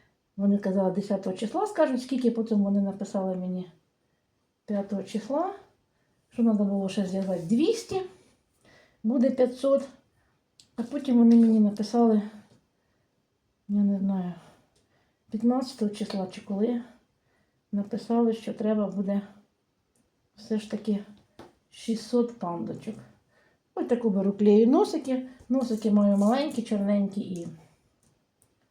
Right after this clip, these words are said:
рожеве-, рожеві. Просто тепер так клею, дівчатки. І я вчора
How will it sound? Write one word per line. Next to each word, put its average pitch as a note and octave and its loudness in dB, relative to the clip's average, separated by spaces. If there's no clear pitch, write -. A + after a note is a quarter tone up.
рожеве-, G#3 0
рожеві. C#4 0
Просто C#4+ -6
тепер G#3+ -4
так G3 -8
клею, - -6
дівчатки. G#3 -2
І G#3+ -4
я B3+ 0
вчора D4 -2